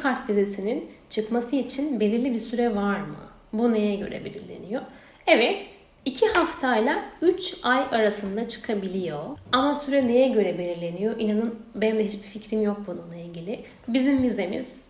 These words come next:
iki haftada çıkmıştı. Başka bir tanıdığım vizesi bir haftada çıkmıştı.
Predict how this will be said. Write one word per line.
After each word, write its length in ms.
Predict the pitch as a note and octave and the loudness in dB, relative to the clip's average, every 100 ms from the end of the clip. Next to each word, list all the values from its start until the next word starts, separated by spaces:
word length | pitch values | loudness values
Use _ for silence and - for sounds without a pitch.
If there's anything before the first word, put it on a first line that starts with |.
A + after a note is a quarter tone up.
| - _ - | -20 _ -10
iki 200 | A#3+ C#4+ | -4 0
haftada 380 | B3+ - F3+ F3 | 0 0 -2 -2
çıkmıştı. 680 | - - - - - - - - - - _ - | -6 -10 -10 -8 -8 -10 -10 -14 -20 -20 _ -2
Başka 380 | A3 G#3+ - B3+ | -2 0 -2 -2
bir 60 | |
tanıdığım 400 | B3+ C4 B3+ C4 | 0 0 2 2
vizesi 360 | B3 A#3+ - G#3+ | 0 -2 -4 -2
bir 80 | G3+ | -2
haftada 400 | G3+ - F3+ D#3+ | -4 -6 -6 -6
çıkmıştı. 600 | - - E3 - - | -8 -10 -12 -12 -12